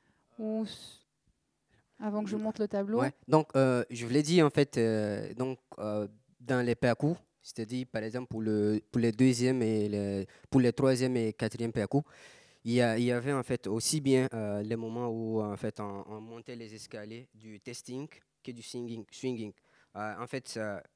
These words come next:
Speaker 2: le quatrième parcours, euh, l'utilisateur avait vraiment la, la liberté de, de marcher comme elle voulait, c'est-à-dire comme la vie réelle.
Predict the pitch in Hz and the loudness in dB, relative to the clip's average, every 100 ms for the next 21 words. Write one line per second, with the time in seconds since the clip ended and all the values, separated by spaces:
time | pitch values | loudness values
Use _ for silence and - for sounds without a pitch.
0 | _ 120 123 123 - - 139 135 139 139 | _ -14 -10 -10 -12 -4 -4 -2 -4 0
1 | 120 110 135 131 113 107 101 110 113 120 | 0 0 -6 -8 -12 -12 -10 -10 -10 -8
2 | 110 107 127 104 113 113 110 110 113 107 | -6 -4 -4 -4 -6 -8 -8 -8 -8 -6
3 | 95 92 92 _ - _ - 123 131 123 | -6 -4 -6 _ -20 _ 2 6 8 10
4 | 113 127 139 - _ 98 110 104 104 120 | 10 8 6 -2 _ -8 -2 -2 2 4
5 | 113 - 123 120 _ _ - 123 120 120 | 4 2 0 0 _ _ -4 -2 0 0
6 | 104 92 92 _ _ - - 107 107 - | 0 -4 -6 _ _ -16 -12 -10 -12 -10
7 | 131 120 104 110 110 104 104 | -8 -6 -2 2 4 4 4